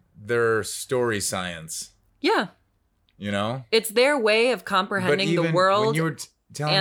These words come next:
Speaker 2: and the
Speaker 1: about
Speaker 2: feelings that they experience.
Speaker 1: what, Cupid and, who was the
Speaker 2: Cupid and Psyche?
Speaker 1: Cupid and Psyche,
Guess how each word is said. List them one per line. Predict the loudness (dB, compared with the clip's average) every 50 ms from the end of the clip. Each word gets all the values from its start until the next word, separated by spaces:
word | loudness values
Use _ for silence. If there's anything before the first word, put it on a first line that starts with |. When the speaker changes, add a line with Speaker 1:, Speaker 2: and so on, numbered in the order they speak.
| 0 0
Speaker 2:
and | 0
the | 0
Speaker 1:
about | 0 0 0
Speaker 2:
feelings | 0 0 0 0 -2 -4 -4 -4
that | -4 -4
they | -2 -4
experience. | -4 -4 -6 -6 -4 -4 -2 -2 -2
Speaker 1:
what, | -2 -2 -4 -10
Cupid | -14 -8 -6 -6 -6 -4 -2 -2 0 0 -2
and, | -2 -4 -4 -4 -4 -4 -4 -6 -8 -10
who | -10 -10 -10 -10
was | -10 -10 -8
the | -6 -6 -4 -4 -6 -8 -10 -8
Speaker 2:
Cupid | -8 -6 -6 -4 -4 -4
and | -4 -4
Psyche? | -4 -6 -6 -6 -8 -10 -10 -12 -12 -14 _ _ _ _ -20 _ _
Speaker 1:
Cupid | -10 -10 -8 -6 -6
and | -6 -6
Psyche, | -4 -2 -2 -2 -2 -4 -6 -10 -10